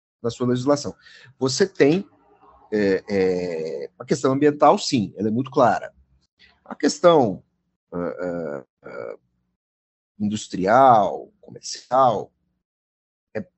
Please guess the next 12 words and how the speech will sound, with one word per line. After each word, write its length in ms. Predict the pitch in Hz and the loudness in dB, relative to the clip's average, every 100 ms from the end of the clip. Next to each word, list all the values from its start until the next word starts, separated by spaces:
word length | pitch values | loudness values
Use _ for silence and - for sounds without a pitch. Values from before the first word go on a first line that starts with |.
| _ | _
muito 280 | 139 147 202 | -4 0 0
difícil 480 | - - - 170 170 | -2 -12 -10 -8 -6
botar 380 | 156 156 151 151 | -4 -2 0 0
ainda, 360 | 135 147 - - | 0 -2 -4 -8
chegar 340 | - 156 131 | -6 -4 2
e 40 | 139 | 2
botar 320 | 151 147 156 | 2 0 -4
toda 260 | - 190 220 | -2 -2 0
essa 240 | - 190 | 0 -4
culpa 320 | - 156 151 | -2 -4 -4
no 80 | 156 | -6
Bolsonaro. 560 | 147 156 170 156 135 | -6 -8 -8 -8 -8